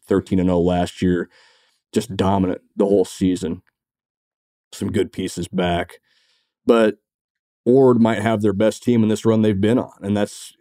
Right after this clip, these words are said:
included a title and, and a second place finish and a semifinal finish. This might be the deepest, most talented team Ord has in this run. Oakland Craig's got a ton of guys back. Bishop Neumann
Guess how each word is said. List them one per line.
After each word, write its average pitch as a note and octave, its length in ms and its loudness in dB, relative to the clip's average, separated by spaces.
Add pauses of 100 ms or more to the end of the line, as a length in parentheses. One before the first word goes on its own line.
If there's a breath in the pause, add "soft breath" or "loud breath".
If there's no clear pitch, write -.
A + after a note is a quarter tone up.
included G#2 380 -2
a F#2 60 -2
title A#2 600 0
and, D#2+ 460 -10
and F2+ 200 -10
a E2+ 100 -8
second - 320 -4
place G#2 220 -2
finish G#2+ 320 -2
and G2 80 -2
a F#2 40 -4
semifinal G2+ 640 -4
finish. - 220 -12
This A2 180 0
might G2 140 2
be G2+ 100 2
the F2+ 100 -2
deepest, F#2+ 420 -2
most F2+ 180 -6
talented F#2 280 -4
team G2+ 260 0
Ord F#2+ 200 2
has D#2+ 300 -6
in C#2+ 60 -6
this F#2 180 -4
run. F2 200 -6
Oakland G2 300 0
Craig's G2+ 280 -2
got D#2+ 120 -4
a D2+ 40 -6
ton G2+ 300 -4
of F#2 60 0
guys F#2 260 -4
back. - 340 -8
Bishop G#2 280 0
Neumann F#2 480 0